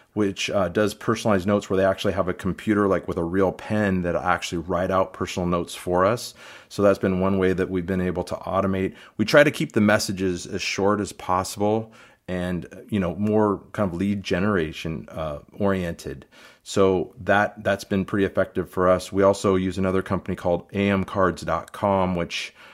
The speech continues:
uh, is more for, like, birthday cards and that kind of thing, where they're more of an individual card. But there are ways to automate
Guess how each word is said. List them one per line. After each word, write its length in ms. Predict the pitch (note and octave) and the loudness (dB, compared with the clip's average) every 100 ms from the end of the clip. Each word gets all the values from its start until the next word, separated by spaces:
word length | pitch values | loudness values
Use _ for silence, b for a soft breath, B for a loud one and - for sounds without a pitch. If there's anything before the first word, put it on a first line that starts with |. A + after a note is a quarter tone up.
| B - | B -8
uh, 180 | F2+ F2 | -4 -4
is 120 | E2 | 0
more 200 | G2 F2+ | 0 2
for, 100 | F#2 | 0
like, 180 | E2 - | -2 0
birthday 320 | F#2 F2 E2+ | -2 0 -4
cards 380 | - E2+ D#2+ E2+ | -2 -2 -2 -8
and 100 | E2 | -8
that 160 | D#2+ - | -8 -10
kind 180 | F2+ | -12
of 60 | E2+ | -10
thing, 240 | D#2+ D#2 | -8 -8
where 100 | D#2+ | -6
they're 140 | D#2 D2+ | -6 -8
more 240 | F#2 F#2 | -4 -4
of 80 | E2 | -4
an 80 | D2 | -6
individual 600 | F2+ D#2+ D2+ E2+ F2 D#2+ | -6 -6 -8 -8 -8 -10
card. 360 | - - D2 | -8 -8 -6
But 160 | D#2+ E2 B B B | -8 -8 B B B
there 140 | G#2+ G2 | 2 8
are 200 | G#2+ A#2+ | 10 10
ways 300 | A#2 G#2+ - | 8 6 2
to 80 | |
automate 580 | G2 F#2+ A2 G#2 G#2 G2 | 2 4 4 2 0 -2